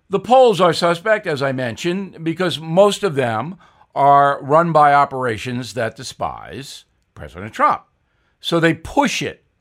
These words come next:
by asking more Democrats the question than Republicans. I have documented that time and time again on my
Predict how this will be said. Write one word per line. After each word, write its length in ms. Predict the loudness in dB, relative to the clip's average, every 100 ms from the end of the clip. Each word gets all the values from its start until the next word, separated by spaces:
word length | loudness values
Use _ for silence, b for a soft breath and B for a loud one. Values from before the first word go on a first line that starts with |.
| _ _ _ _ -4
by 240 | 2 4
asking 400 | 4 0 -2 -4
more 180 | -2 -2
Democrats 640 | -2 -2 -2 0 -2 -2
the 100 | -12
question 640 | -4 -2 -2 -4 -8 -8 b b b
than 220 | -8 -8 -6
Republicans. 720 | -2 0 0 -2 -12 -16 -8
I 180 | -6 -4
have 380 | -2 -2 -4 b b -2
documented 720 | 2 2 0 -4 -4 -6 -4
that 220 | -4 -4
time 280 | -4 -4 -6
and 80 | -8
time 260 | -8 -8
again 520 | -8 -4 -2 -2 -4 _ b b b
on 200 | -2 0
my 320 | 0 -2 -4